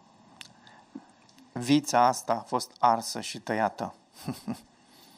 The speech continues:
Și poporul a pierit din pricina mustrării feței lui Dumnezeu. Dar odată cu această sămânță care a murit,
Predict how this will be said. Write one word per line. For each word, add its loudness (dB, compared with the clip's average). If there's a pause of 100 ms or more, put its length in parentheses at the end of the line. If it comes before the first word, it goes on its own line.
(600)
Și -6
poporul 0 (280)
a 0
pierit -2 (1120)
din -6
pricina -2
mustrării -6
feței -8 (380)
lui -6
Dumnezeu. -8 (1160)
Dar 0
odată 2
cu -8
această -2
sămânță -6
care 0
a 4
murit, -4